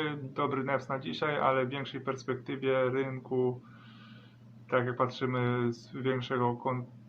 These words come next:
w-, z większej perspektywy na rynek, no to nie zmienia to tego większego spojrzenia na walutę, na przykład na U S D, że wyszły lepsze I S M dane, czy, czy jakieś inne dane,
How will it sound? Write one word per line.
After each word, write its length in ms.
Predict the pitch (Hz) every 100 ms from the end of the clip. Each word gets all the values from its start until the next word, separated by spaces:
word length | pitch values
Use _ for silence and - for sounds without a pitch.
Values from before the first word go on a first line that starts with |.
| - - - -
w-, 460 | 151 127 135 139
z 60 | 120
większej 280 | 143 127 135
perspektywy 580 | 135 123 135 - 160
na 120 | 143 139
rynek, 360 | 143 139 131 135
no 120 | 135
to 680 | - 135 127 127 127 123 123 127
nie 120 | 135
zmienia 340 | 131 143 131 120
to 500 | 127 120 120 120 117 -
tego 640 | 131 123 123 123 127 123 - - - - - - - - -
większego 540 | 143 131 131 131 127
spojrzenia 460 | 123 - 123 127 127
na 140 | 123
walutę, 400 | 123 127 123 123
na 120 | 120 120
przykład 600 | - - - 139 120 -
na 320 | 120 117 117
U 160 | 120
S 180 | 117 117
D, 220 | 117 117 - - - - - -
że 120 | -
wyszły 600 | 123 127 135 127 123 120
lepsze 340 | 120 127 - 127
I 160 | 120 120
S 240 | 120 120
M 240 | 147 143
dane, 400 | 131 135 131 127
czy, 440 | 127 - 123 120 120 123 120 120 - - - - - -
czy 120 | -
jakieś 280 | 127 120 -
inne 180 | 139 131
dane, 600 | 127 135 135 131 131 127